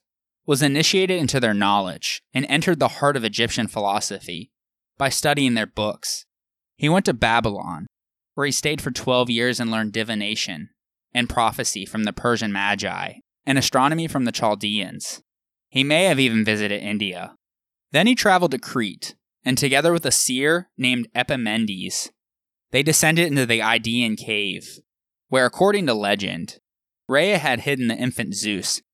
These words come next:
right after his birth. He also went to Delos and Delphi.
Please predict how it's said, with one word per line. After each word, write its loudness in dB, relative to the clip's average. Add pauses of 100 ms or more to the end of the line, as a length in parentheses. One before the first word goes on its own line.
(140)
right 4
after 2
his -6
birth. -2 (480)
He 2
also 6
went 4
to -4
Delos 4
and -6
Delphi. -4